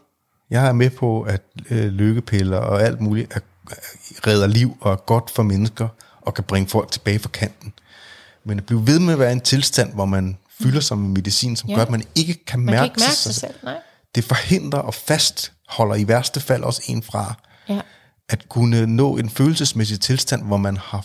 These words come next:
Speaker 1: fået nok, eller hvor der opstår
Speaker 2: Ja.
Speaker 1: nok
Speaker 2: Ja.
Speaker 1: klarhed
Speaker 2: Ja.
Speaker 1: på, at der er noget, der må ændre sig. Fordi grunden til,
Speaker 2: Ja.
Speaker 1: at man har det, som man har det, er ikke tilfældig.
Speaker 2: Nej.
Speaker 1: Og den eneste, der kan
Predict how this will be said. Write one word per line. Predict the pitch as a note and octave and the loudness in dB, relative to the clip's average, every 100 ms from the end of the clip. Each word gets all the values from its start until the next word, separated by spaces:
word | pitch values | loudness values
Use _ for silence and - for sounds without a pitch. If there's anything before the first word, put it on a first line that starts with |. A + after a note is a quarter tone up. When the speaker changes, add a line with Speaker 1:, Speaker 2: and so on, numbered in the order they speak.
| - | -8
Speaker 1:
fået | G#2+ G2 F#2+ | -4 -2 -2
nok, | G2+ C3+ D#3+ - | 0 0 0 -2
eller | G#2+ | -2
hvor | F#2+ F#2+ | 0 0
der | |
opstår | F#2 G2+ - G2+ | 0 -2 -2 -2
Speaker 2:
Ja. | G2 | 2
Speaker 1:
nok | B2 D3+ - - _ _ _ _ _ _ _ _ | 2 2 -2 -18 _ _ _ _ _ _ _ _
Speaker 2:
Ja. | A#3 G#3 | -2 -2
Speaker 1:
klarhed | - A#2 B2 D#3+ - C#3 - _ - | -2 -2 2 2 0 -2 -2 _ -6
Speaker 2:
Ja. | G#3+ G3 - _ - | -4 -4 -10 _ 0
Speaker 1:
på, | C3+ - - - | 2 2 -4 -4
at | A2+ - - | -4 -2 -2
der | |
er | A2 | 0
noget, | A2 A2+ B2+ D3 D#3 B2 | 2 4 4 2 0 -2
der | |
må | A2 - | -4 -2
ændre | A#2+ C#3 D3+ | -2 -4 -6
sig. | - G#2+ - | -6 -6 -6
Fordi | A#2 A#2+ | -4 -4
grunden | - C#3+ C3+ | -2 -2 0
til, | G#3+ | 2
Speaker 2:
Ja. | |
Speaker 1:
at | F3+ | 2
man | C3 | 0
har | - E3 D#3+ | 0 2 2
det, | D#3 | 2
som | - B2+ | 0 0
man | A2+ A2+ | 0 0
har | C3 C3+ | 0 0
det, | B2 - | -2 0
er | |
ikke | A#2+ C3+ - | 2 0 -2
tilfældig. | C3+ D3 G#2+ - C#3 _ G#3+ | -2 0 0 -2 -4 _ -2
Speaker 2:
Nej. | G3+ - - | -2 -2 -6
Speaker 1:
Og | G#2+ | -4
den | B2+ | 2
eneste, | C#3 D3 B2 | 2 2 0
der | |
kan | - | -2